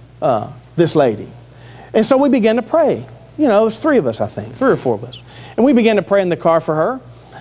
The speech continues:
And all of a sudden, I had a, I had a word, had a, had something that God showed me. And, and I think at the same exact time, he showed someone else in the car. And we looked at each other like this. Right in the middle of the prayer, we were praying in tongues. Right in the middle of praying in tongues, we,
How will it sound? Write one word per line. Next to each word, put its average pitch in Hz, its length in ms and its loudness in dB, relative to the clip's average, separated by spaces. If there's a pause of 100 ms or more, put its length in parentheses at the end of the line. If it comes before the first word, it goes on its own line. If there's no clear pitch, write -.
(180)
And 196 100 2
all 220 160 4
of 196 60 0
a 190 60 -2
sudden, 294 320 2
I 208 80 0
had 175 160 0
a, 185 180 0 (140)
I - 60 -4
had 160 140 2
a 208 60 4
word, 254 400 2
had 151 160 0
a, 175 160 -2 (100)
had 180 220 0
something 226 280 0
that 208 120 0
God 214 240 2
showed 311 300 2
me. - 240 -6 (560)
And, 220 280 2
and 214 200 2
I 175 80 -2
think 311 240 0
at 220 100 0
the 175 80 -2
same 254 400 0
exact 233 380 0
time, 294 300 0
he 226 60 2
showed 208 440 2
someone 240 340 2
else 392 220 0
in 165 80 0
the 127 100 0
car. 117 220 -2
And 123 100 0
we 156 60 2
looked 226 240 2
at 247 80 2
each 277 160 2
other 302 160 4
like 349 240 0
this. - 460 -2 (420)
Right 339 140 2
in 359 60 0
the 370 60 4
middle 349 200 4
of 320 60 0
the 311 80 2
prayer, 302 260 0
we 226 60 2
were 214 80 2
praying 233 260 0
in 247 120 0
tongues. 170 540 -4 (300)
Right 320 120 4
in 294 60 -2
the 285 60 4
middle 302 180 6
of 202 80 -2
praying 285 200 0
in 269 100 0
tongues, 285 300 2
we, 208 220 2